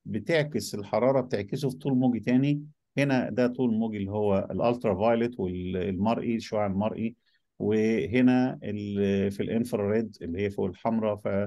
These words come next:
فالإشعاع دوت لما بيطلع ال-، الغازات اللي هي ووتر فيبر وال-، والكربون دايوكسيد أو ثاني أكسيد الكربون والميثان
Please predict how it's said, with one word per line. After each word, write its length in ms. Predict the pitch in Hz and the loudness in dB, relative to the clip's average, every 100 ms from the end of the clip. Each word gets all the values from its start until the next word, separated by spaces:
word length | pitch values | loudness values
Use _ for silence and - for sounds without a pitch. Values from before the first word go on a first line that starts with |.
| 101 _ _ _ | -6 _ _ _
فالإشعاع 680 | - 104 - 113 127 127 156 | -2 -2 -2 -8 0 2 4
دوت 380 | 143 139 135 - | 4 4 4 2
لما 240 | 107 104 | -2 -2
بيطلع 580 | 95 123 127 131 131 123 _ 113 | 0 0 2 4 4 0 _ -2
ال-، 300 | 110 104 101 - _ - | -2 -2 -8 -14 _ -4
الغازات 640 | 110 107 110 104 156 170 | 0 4 4 6 4 4
اللي 200 | 135 113 | 2 2
هي 300 | 110 113 107 | 0 0 2
ووتر 420 | 95 117 131 107 92 | 2 2 0 -2 -2
فيبر 360 | 101 87 90 | -2 -2 -2
وال-، 640 | 90 90 90 92 95 98 92 | -2 -4 -4 -2 0 0 0
والكربون 680 | 98 98 - 127 120 104 | 0 0 2 2 2 -2
دايوكسيد 560 | 104 101 - 104 92 90 | 0 -2 -2 0 0 -2
أو 200 | 90 98 | -4 -4
ثاني 200 | 98 107 | -6 -12
أكسيد 200 | 98 113 | -10 -10
الكربون 500 | 101 107 95 101 92 | -6 -4 -2 -2 0
والميثان 520 | 95 101 101 139 147 | 0 -2 2 2 2